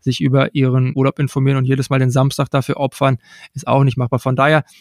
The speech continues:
dies ist schon so ein bisschen der rote Faden, dass wir immer versuchen, aus Kundensicht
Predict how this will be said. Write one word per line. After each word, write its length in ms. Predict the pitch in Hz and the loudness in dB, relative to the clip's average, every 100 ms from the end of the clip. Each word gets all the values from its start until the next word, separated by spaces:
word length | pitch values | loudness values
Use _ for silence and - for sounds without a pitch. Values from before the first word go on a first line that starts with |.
| _ | _
dies 140 | 147 139 | -6 -4
ist 80 | |
schon 180 | 127 156 | 0 2
so 80 | 156 | 4
ein 40 | |
bisschen 220 | 147 147 147 | 2 0 0
der 80 | |
rote 320 | 131 143 151 135 | 2 2 2 -2
Faden, 480 | 135 131 147 151 - - - _ | 0 2 4 0 -4 -20 -20 _
dass 180 | - 123 | -4 0
wir 80 | 151 | 2
immer 160 | 151 | 2
versuchen, 640 | 147 139 127 143 170 170 147 | 2 2 2 4 4 2 0
aus 280 | - 131 - | -2 -4 -2
Kundensicht 800 | - 175 175 147 175 - - | 2 4 4 4 2 0 -10